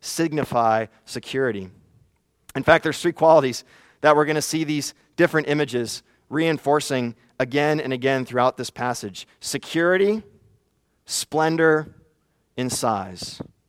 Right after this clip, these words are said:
Security, splendor, and size. I picked three S's, so it should be easier for you to remember. For example, verse twelve says, "The city had a great high wall with twelve gates,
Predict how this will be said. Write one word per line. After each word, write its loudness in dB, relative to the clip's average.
Security, 0
splendor, 0
and -6
size. -4
I -10
picked -4
three -6
S's, -6
so -14
it -12
should -14
be -10
easier -6
for -14
you -8
to -10
remember. -8
For 2
example, 2
verse 0
twelve 4
says, -4
"The -6
city 0
had 2
a 0
great 0
high 4
wall 6
with -2
twelve 4
gates, 0